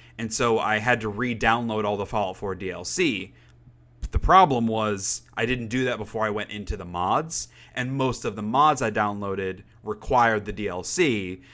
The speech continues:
So it was like, "You downloaded this, but you can't enable it 'cause you need the D L C." So I had to go download all the D L C, which took, like, six hours, and then I had to go back in,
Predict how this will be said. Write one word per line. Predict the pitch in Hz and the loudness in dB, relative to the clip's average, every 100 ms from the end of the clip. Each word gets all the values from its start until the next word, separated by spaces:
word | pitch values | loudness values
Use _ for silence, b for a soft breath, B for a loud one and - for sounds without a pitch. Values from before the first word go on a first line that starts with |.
| B | B
So | - 113 | -6 -4
it | |
was | 110 107 | -2 -2
like, | 104 104 | -2 -4
"You | 104 | 6
downloaded | 226 240 196 170 160 | 8 8 6 0 -2
this, | 165 | -4
but | - | -6
you | 120 | -10
can't | 117 127 - | -6 -6 -6
enable | 110 143 139 135 | -2 0 2 0
it | - | -2
'cause | 117 101 | -8 -10
you | |
need | 104 95 | -8 -8
the | 95 | -8
D | 98 | -8
L | 90 | -6
C." | - 143 135 131 B | -4 -2 -2 -4 B
So | - | -10
I | 101 | -8
had | 95 | -6
to | |
go | 92 92 | -8 2
download | 127 139 127 123 | 4 6 4 4
all | 117 113 | 4 2
the | 113 | 0
D | 113 | -2
L | 110 | -2
C, | 120 107 | -4 -4
which | 95 - | -6 -10
took, | 101 | -10
like, | 92 - | -12 -8
six | 156 180 151 | -4 -2 2
hours, | 117 110 110 107 | 4 4 2 -2
and | - 107 | -8 -10
then | |
I | 101 | -10
had | |
to | 92 | -10
go | 90 | -12
back | 85 113 160 - | -2 4 6 4
in, | 127 117 113 | 0 -2 -4